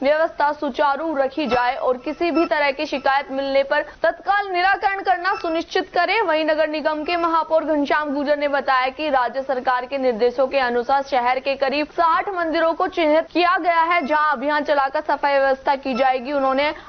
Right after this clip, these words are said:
आमजन से भी सफाई व्यवस्था में सहयोग की अपील की। इस दौरान भारतीय जनता पार्टी किसान मोर्चा के प्रदेश कार्यकारिणी सदस्य प्रकाश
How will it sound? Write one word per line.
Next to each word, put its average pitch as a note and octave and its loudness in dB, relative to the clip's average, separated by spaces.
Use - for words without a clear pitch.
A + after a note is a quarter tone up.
आमजन D4+ 0
से E4+ 0
भी E4 0
सफाई F4 -2
व्यवस्था C#4+ 0
में D4 -4
सहयोग B3+ 2
की C#4+ 0
अपील C4 -2
की। D#4 0
इस D#4+ 2
दौरान E4 0
भारतीय C#4+ -2
जनता C#4 0
पार्टी D#4 -2
किसान C#4 -2
मोर्चा C4+ 0
के D#4+ -4
प्रदेश F4+ -4
कार्यकारिणी E4 0
सदस्य F4 -2
प्रकाश G4 0